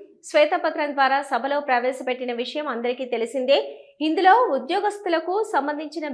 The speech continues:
బిల్లులు, పెన్షనరీ బెనిఫిట్స్ను చెల్లిస్తున్నట్లుగా ఉప ముఖ్యమంత్రి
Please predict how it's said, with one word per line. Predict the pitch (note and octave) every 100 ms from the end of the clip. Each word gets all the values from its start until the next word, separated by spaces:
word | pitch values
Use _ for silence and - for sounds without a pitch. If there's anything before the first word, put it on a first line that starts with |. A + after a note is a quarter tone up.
| A3+
బిల్లులు, | B3 E4 F4+ A#3 - - - -
పెన్షనరీ | C#4+ D#4+ - F#4+ G4 C4+
బెనిఫిట్స్ను | C4+ D4+ F4 F4 E4 E4+ A#3+ A#3+
చెల్లిస్తున్నట్లుగా | D4 C4+ E4+ - D4 C4+ C4+ C#4 C#4 A3 - - _ -
ఉప | B3 F#4 G4+
ముఖ్యమంత్రి | G#4+ G4 F4 E4 F4